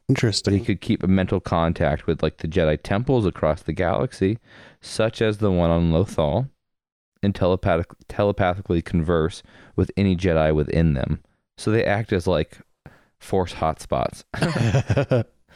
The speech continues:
Speaker 1: That's cool.
Speaker 2: Um, and he was never active, actively able to have Force visions. Uh, or, I mean, he was for, he, he, he does have Force visions,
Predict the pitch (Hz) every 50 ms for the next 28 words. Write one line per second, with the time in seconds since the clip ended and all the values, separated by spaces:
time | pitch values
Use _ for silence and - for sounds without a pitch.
0 | - - - - - - - - - - - _ - - - 120 110 113 110 107
1 | 104 95 92 92 92 87 87 90 90 - - - - - - - - - - 107
2 | 107 107 107 107 - - _ _ - 120 123 120 120 120 120 117 120 123 131 -
3 | 90 104 107 107 - - 117 85 - 92 - _ _ _ - - 101 101 104 -
4 | - 117 104 101 98 101 101 95 90 85 - - 90 92 92 87 92 92 92 -
5 | - 95 87 90 90 85 85 85 - - - - 95 92 90 - - - 87 90
6 | 85 90 98 101 107 120 127 - - - _ _ _ _ _ _ _ _ _ _
7 | - - - - - 110 107 104 101 90 87 95 110 104 101 95 85 73 73 -
8 | - 82 98 104 - - - 90 107 104 95 - - - 101 - - - - -
9 | 98 110 101 92 - 101 101 104 101 98 - - 90 82 85 85 76 - - -
10 | - - - _ _ - - - 95 90 82 - - - 82 82 78 76 73 73
11 | 73 - -